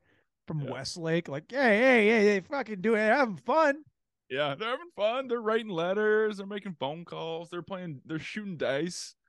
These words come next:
Speaker 2: Seems
Speaker 1: That's like,
Speaker 2: fun.
Speaker 1: <laughs> it's like Louis C K as that, as that bit. I think it's Louis C K, and he's like, he's like, "Just assuming something because they're doing it doesn't make sense." It's like, that's like, that's like walking by, like, a slave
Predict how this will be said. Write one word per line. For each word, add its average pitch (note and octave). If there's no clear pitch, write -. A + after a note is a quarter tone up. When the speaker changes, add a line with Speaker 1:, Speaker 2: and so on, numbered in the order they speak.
Speaker 2:
Seems A3+
Speaker 1:
That's -
like, G3
Speaker 2:
fun. F3+
Speaker 1:
<laughs> -
it's E3+
like F3+
Louis E3
C F#3
K C#3+
as C3
that, B2
as B2+
that A2+
bit. B2+
I -
think E3+
it's C3
Louis A#2+
C A#2+
K, A#2+
and A#2+
he's B2
like, B2
he's D3+
like, C#3+
"Just F3
assuming A3+
something E3
because C#3
they're C#3
doing D3+
it C3
doesn't B2
make B2
sense." B2
It's A#2
like, B2+
that's D3+
like, F3+
that's D3
like E3+
walking C3+
by, C3
like, C3
a A2+
slave A2+